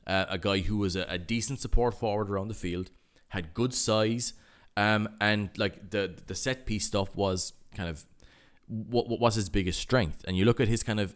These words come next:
I think his breakout season would have been that twenty sixteen, twenty seventeen season, um, where he was, uh, really, really good, I think.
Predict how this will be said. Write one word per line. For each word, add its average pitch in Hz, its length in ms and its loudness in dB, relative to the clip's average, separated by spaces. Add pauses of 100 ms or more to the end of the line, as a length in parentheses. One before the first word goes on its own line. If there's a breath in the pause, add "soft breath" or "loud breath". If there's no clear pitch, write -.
I 107 60 -4
think 190 180 -2
his 147 160 4
breakout 101 600 4
season 87 500 2 (380 loud breath)
would 110 140 6
have 104 120 4
been 107 160 6
that 101 180 4
twenty 104 300 4
sixteen, 98 460 -2
twenty 90 200 0
seventeen 85 540 2
season, 76 400 -4 (600 soft breath)
um, 95 460 4 (220)
where 101 280 6
he 120 220 2
was, 101 580 4 (380)
uh, 92 300 4 (200)
really, 123 380 6
really 101 260 4
good, 139 200 2
I 87 100 4
think. - 380 -8